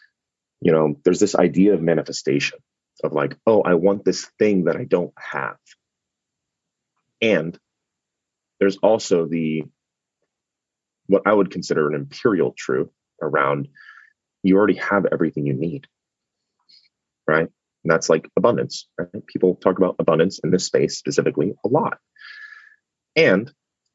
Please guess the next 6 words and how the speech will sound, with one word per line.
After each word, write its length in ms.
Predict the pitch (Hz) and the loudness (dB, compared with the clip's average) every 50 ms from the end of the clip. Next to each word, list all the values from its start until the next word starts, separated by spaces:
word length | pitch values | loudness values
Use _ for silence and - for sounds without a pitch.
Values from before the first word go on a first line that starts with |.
| _ _ _ _ _ _ _ _ _ - | _ _ _ _ _ _ _ _ _ 0
there's 160 | 117 117 107 | 0 2 2
a 60 | 113 | 2
lot 200 | 107 120 131 120 | 0 2 2 0
of 200 | 113 101 92 - - _ - | 0 0 -4 -8 -16 _ -10
rational 840 | 90 87 87 98 98 117 131 131 - 117 101 92 82 78 78 - _ _ _ _ _ _ _ _ _ _ _ _ _ _ _ _ _ _ _ _ _ _ _ - | -8 -4 -2 -2 -2 -2 -4 -4 -2 0 2 2 2 2 0 -4 _ _ _ _ _ _ _ _ _ _ _ _ _ _ _ _ _ _ _ _ _ _ _ -6
protocols 760 | - - 131 143 147 101 - - - 55 - - - - - | 0 2 2 4 4 2 0 -2 -8 -8 -8 -10 -12 -16 -20